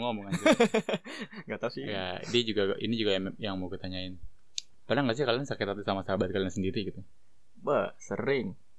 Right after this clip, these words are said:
Speaker 2: Sering banget
Speaker 1: Pern-,
Speaker 2: kalau
Speaker 1: pernah
Speaker 2: gua.
Speaker 1: nggak sih lu sakit hati kayak yang sampai empet banget? "Ah, tai lah nih. Padahal udah, udah gue nggak sahabat tapi kayak gini." Ada nggak momen, momen yang...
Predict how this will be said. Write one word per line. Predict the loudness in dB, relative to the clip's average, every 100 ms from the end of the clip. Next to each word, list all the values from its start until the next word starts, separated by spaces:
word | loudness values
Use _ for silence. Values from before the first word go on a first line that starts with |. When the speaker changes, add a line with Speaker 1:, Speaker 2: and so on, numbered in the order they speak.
| -16 -10
Speaker 2:
Sering | -4 -2 2
banget | 2 2
Speaker 1:
Pern-, | 2 4
Speaker 2:
kalau | 4
Speaker 1:
pernah | 4 4
Speaker 2:
gua. | 4
Speaker 1:
nggak |
sih | 4 0
lu | 0 0
sakit | 0 2
hati | 2 2
kayak | 4 6 4 4
yang | 2 2
sampai | 0 0
empet | 2 0 0 0
banget? | 2 2 0 -16 -14 -14 -4
"Ah, | -2
tai | 0 0 2 0
lah | 0 -2
nih. | -6 -6
Padahal | 0 4 6
udah, | 4
udah | 4 2 2
gue | 2
nggak | 0
sahabat | 0 2 2
tapi | 0
kayak | 2 0
gini." | 0 -4 -4 -6
Ada | 0 2
nggak | 4
momen, | 2 2
momen | 4 4 2 0
yang... | -2 -4